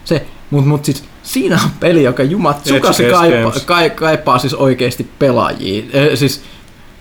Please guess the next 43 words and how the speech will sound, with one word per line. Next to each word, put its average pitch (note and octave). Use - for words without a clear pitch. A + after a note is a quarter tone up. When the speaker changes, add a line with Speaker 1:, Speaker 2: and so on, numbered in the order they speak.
Speaker 1:
ö, C#3
se, C#3
se, D3+
se F#3+
nyt -
meni G3+
early D3
accessiin, G#2+
eli B2+
ny-, D#3
nyt E3
se, F3
nyt F#3
se E3
voi C3+
mennä, B2+
mut C#3
se E3+
on E3
ollut, D#3+
ö, C#3+
tai D3
siis C#3+
se D3+
oli D3+
early A#3
accessissa -
aikaisemmin. A#2
Ö, B2+
ja C#3+
siellä F#3+
se F#3
oli D3+
semmoista D3
ihan C#3+
nichia. C3+
Nyt G3
se A#3
meni F3+
free E3
to A#2+
playhin A2+
sitten, B2